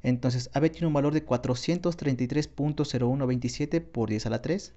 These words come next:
libras. El coseno de treinta solo multiplica quinientos. Y ya tengo el valor de A B.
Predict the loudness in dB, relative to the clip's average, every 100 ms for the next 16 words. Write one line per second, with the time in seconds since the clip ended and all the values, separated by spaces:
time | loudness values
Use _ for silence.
0 | -8 0 2 0 -6 -6 -6 -4 0 2
1 | 2 4 2 2 0 0 0 -2 -4 -2
2 | -4 -4 -6 -8 -14 -16 -18 -20 -20 -20
3 | -20 -20 -20 -20 -20 -14 -2 4 4 4
4 | 4 4 4 4 2 2 0 -4